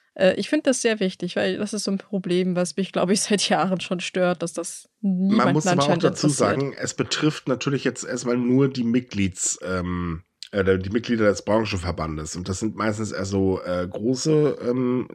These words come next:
Speaker 2: Zoos und Aquarien. Ähm, das wird das eigentliche Problem mit den kleineren nicht lösen. Also das definitiv nicht, weil,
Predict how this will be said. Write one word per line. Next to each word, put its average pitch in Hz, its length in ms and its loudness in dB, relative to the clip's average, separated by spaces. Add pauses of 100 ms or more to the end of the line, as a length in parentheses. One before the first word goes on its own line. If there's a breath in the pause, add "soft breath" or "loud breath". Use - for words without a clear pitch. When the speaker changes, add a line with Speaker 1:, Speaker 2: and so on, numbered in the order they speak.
Speaker 2:
Zoos 139 320 -2
und 123 100 -4
Aquarien. 139 640 -2 (680 loud breath)
Ähm, 117 600 2
das 120 260 -4
wird 151 120 2
das - 240 -4
eigentliche 156 400 2
Problem 135 380 2
mit 123 120 0
den 113 100 -6
kleineren 120 480 0
nicht 107 220 -6
lösen. 98 480 4 (300)
Also 104 140 2
das 120 280 0
definitiv 117 580 2
nicht, 113 240 -4
weil, 101 240 6